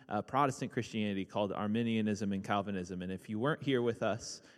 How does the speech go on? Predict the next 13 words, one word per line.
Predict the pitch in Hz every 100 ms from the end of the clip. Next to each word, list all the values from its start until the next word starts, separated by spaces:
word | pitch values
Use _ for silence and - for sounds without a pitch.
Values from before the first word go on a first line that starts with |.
| -
it |
was | 110 127
a |
barn | 160 156 143
burner, | 101 85 82
I | 95
assure | 104 - 160 135
you. | 101 90 - - - -
Uh, | 123 123 107
but, | 104 147 135 -
uh, | 131 110 101 113 - -
yeah, | 113 101 90
like, | 110 101